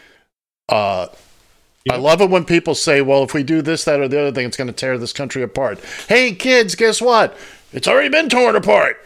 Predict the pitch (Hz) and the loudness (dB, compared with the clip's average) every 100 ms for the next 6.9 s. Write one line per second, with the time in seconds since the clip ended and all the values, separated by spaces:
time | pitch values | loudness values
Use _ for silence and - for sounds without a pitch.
0 | _ _ _ _ _ _ - 160 214 262 | _ _ _ _ _ _ -4 2 6 6
1 | 294 277 226 202 180 170 185 170 - - | 6 4 4 4 2 4 2 0 -8 -14
2 | - - - 190 185 175 180 185 226 233 | -14 -2 4 4 6 4 6 6 6 6
3 | 214 185 - 233 226 120 110 - - - | 4 2 0 -4 0 -2 -4 -10 -20 -6
4 | 160 135 - 185 175 175 - - - - | -4 -4 0 2 4 2 -8 -20 -12 -6
5 | - 165 165 160 139 - 156 151 135 - | 0 2 2 0 -4 -2 0 0 0 -4
6 | 127 104 104 95 95 80 90 - | -6 -4 -4 -6 -8 -8 -12 -14